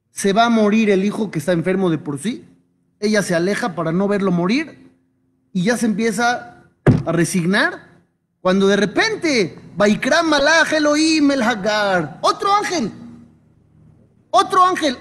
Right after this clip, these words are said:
habla con ella y le dice, Hagar, ¿qué tienes?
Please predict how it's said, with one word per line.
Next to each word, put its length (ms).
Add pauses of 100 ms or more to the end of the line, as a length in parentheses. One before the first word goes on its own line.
habla 320
con 180
ella 540 (300)
y 80
le 100
dice, 320
Hagar, 480
¿qué 120
tienes? 720